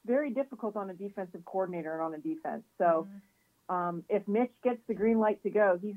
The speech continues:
Speaker 1: going to be expected to go in full capacity.
Speaker 2: It seems like the Bears are just getting over the hump of Mitch, but now you have offensive lineman Kyle Long, who goes on I R, defensive lineman Akeem Hicks, who, Hicks, who goes on I R.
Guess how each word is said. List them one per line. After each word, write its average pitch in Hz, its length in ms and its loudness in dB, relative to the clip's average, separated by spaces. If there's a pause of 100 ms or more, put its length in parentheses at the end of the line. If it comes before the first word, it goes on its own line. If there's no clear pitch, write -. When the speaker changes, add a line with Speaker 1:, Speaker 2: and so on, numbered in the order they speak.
Speaker 1:
going 214 320 0
to 214 60 -8
be 202 120 -2
expected - 680 -6
to 196 80 -6
go 170 500 4
in 175 240 -6
full 165 160 -2
capacity. - 640 -6 (560)
Speaker 2:
It - 140 -10
seems 285 240 -4
like 269 100 -4
the 220 80 -2
Bears 214 340 0
are 202 120 -4
just 214 440 -6
getting 214 300 -2
over 208 200 -2
the 185 100 -6
hump 220 340 -2
of 190 140 -6
Mitch, 208 440 -2 (320)
but 208 140 0
now 208 300 2
you 220 140 -2
have 208 180 -2
offensive 202 400 -2
lineman 202 320 0
Kyle 196 300 0
Long, 220 300 0
who 233 120 0
goes 220 200 0
on 208 120 -2
I 196 220 0
R, 190 240 -2
defensive 190 380 -10
lineman 190 300 -4
Akeem 185 340 -10
Hicks, 240 340 -10
who, 247 80 -12 (320)
Hicks, 269 360 -2
who 226 80 -8
goes 202 220 -6
on 196 120 -4
I 190 160 -4
R. 185 240 -6